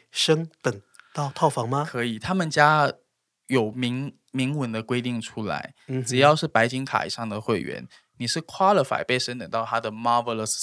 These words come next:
Speaker 2: Suite。
Speaker 1: 哦。
Speaker 2: 对，Marvelous Suite 其实是他的一个，呃，比较大的套房，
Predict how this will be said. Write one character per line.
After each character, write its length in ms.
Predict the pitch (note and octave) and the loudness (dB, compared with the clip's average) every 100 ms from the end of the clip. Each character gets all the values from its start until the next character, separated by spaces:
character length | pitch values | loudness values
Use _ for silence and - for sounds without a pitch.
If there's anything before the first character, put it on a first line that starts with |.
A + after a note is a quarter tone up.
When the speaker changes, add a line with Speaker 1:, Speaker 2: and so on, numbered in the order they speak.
| - | -2
Speaker 2:
Suite。 380 | G#2 G2+ F#2+ C#3 _ _ - | -2 -8 -10 -14 _ _ -10
Speaker 1:
哦。 720 | A#2 A#2 A#2 B2+ C3 B2 A2+ | -6 -6 -6 -8 -8 -10 -8
Speaker 2:
对， 220 | - C3 | -2 0
Marvelous 400 | C3 G#3+ A3+ G3 | 4 4 4 2
Suite 420 | F3 - C#3+ F3 D3+ | -2 -2 0 0 -2
其 120 | C3 | -4
实 180 | - B2+ | -4 -4
是 180 | - C#3+ | -4 -4
他 300 | B2+ B2+ B2 | 2 2 2
的 380 | - A2 G#2 | 2 0 0
一 80 | D#2 | -4
个， 420 | A#2+ A2+ F#2+ D#2 - | -6 -4 -2 -4 0
呃， 280 | G#2 - - | 0 0 -6
比 80 | A2+ | -4
较 180 | D#3 C#3+ | 0 4
大 180 | C#3 | 4
的 120 | A2+ E2+ | 2 -2
套 200 | - - | -4 -2
房， 240 | - | -4